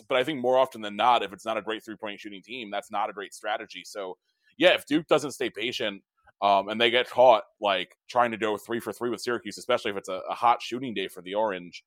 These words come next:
um, yeah, it's certainly a pathway to a possible win. And we've seen Syracuse split the series when they were big underdogs, you know, a number of times so far in the, the A C C his-, history here. So,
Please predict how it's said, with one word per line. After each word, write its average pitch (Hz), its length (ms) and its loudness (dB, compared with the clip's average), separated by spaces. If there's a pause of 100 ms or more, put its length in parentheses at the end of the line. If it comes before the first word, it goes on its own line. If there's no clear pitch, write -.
(420)
um, 104 420 4 (180)
yeah, 208 200 6
it's 120 140 -2
certainly 175 300 0
a 104 40 0
pathway 120 400 2
to 107 120 -2
a 101 60 -2
possible 107 340 -4
win. 120 120 -2
And 123 100 -6
we've 135 140 -4
seen 165 240 -4
Syracuse 151 380 -8
split 165 180 -6
the 143 80 -10
series 147 520 -4 (240)
when 123 120 0
they 131 120 6
were 135 100 6
big 123 220 2
underdogs, 123 680 2
you 139 120 -8
know, 98 160 -2
a 104 80 -6
number 120 280 2
of 107 100 0
times 98 240 -4
so 101 140 -6
far 98 520 4
in 101 220 -8
the, 98 340 -10
the 98 240 -6
A 101 60 -6
C 101 140 -8
C 98 300 -6
his-, 101 200 -2
history 104 420 -2
here. 90 220 -2
So, 92 340 4